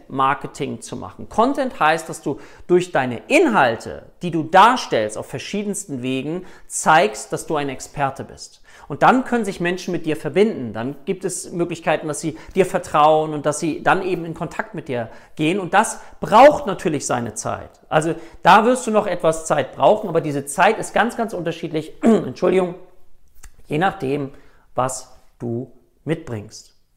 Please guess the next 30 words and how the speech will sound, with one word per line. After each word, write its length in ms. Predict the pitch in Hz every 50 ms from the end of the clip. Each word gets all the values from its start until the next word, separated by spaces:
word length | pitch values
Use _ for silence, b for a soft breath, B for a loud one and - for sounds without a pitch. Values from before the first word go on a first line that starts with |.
| _ _
Ja, 220 | 117 127 170 185
aber 160 | - 131 156
ein 120 | 151 - - - -
ultra 340 | - 311 294 - - - 202
spannendes 480 | - - - 170 165 165 156 147 - -
Thema. 580 | - 156 156 165 170 180 - - - - _ _
Ich 180 | - - - -
liebe 360 | 139 151 185 233 202 185 147
dieses 320 | 131 131 117 117 113 -
Thema 500 | - - 127 120 117 120 139 170 208 B B B B B B B B B
und, 400 | - 156 156 156 147 - - -
äh, 80 | - 139
mag 360 | 139 147 156 160 190 202 -
das, 200 | 202 185 - -
weil 140 | 156 151 143
meine 300 | 147 160 185 202 196 160
Vision, 360 | 175 160 131 160 185 196 196
meine 200 | 170 165 156 151
Lebensvision 600 | 151 170 185 196 - - 170 151 165 170 170 151
war 140 | 143 143 170
ja 120 | 175 160
eben 200 | 185 170 160 165
auch 160 | 185 - -
immer, 240 | - 180 190 180 180 B B B B -
Menschen 540 | 165 170 180 202 196 - - 202 190 180 B B B B B
persönlich 800 | - 175 175 151 139 151 175 190 214 214 214 214 220 214 - - - - -
und 200 | - 185 175 143
wirtschaftlich 540 | 156 190 196 - 190 165 - - 131 117 -
zu 120 | - - 113
helfen. 380 | 104 107 110 110 - - -